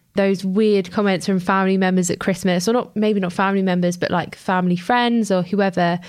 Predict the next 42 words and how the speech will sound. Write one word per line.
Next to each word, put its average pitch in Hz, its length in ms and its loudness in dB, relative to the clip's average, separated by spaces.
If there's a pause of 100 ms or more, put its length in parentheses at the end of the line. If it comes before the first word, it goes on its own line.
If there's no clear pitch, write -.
(400)
And 208 140 0
I 233 100 2
think 233 260 -2
that, 180 160 0
you 208 200 0
know, 180 140 0
Christmas 208 400 -2
is 185 120 -2
prime 190 320 -2
time 190 360 0
for 175 260 0
someone 180 540 0 (220)
you 185 120 0
barely 185 360 0
know 180 300 0
to 180 140 -6
make 180 340 -2
judgments 180 420 -2
about 180 220 -2
your 180 120 0
life. 175 440 0
But 185 260 -2 (480)
that 269 200 -2
seems 330 280 0
like 311 120 -2
quite 254 180 0
a - 40 -4
common 226 320 -2
problem 220 220 -2
with 202 120 -4
freelancers, 185 460 -2
'cause 202 140 -4
that 240 180 -2
person 240 320 -2
who 202 80 0
tweeted 214 300 -4
that, 185 160 -2
it 190 60 -6
got - 140 -4
so 233 300 -4
many 233 220 -2
likes, 214 680 -4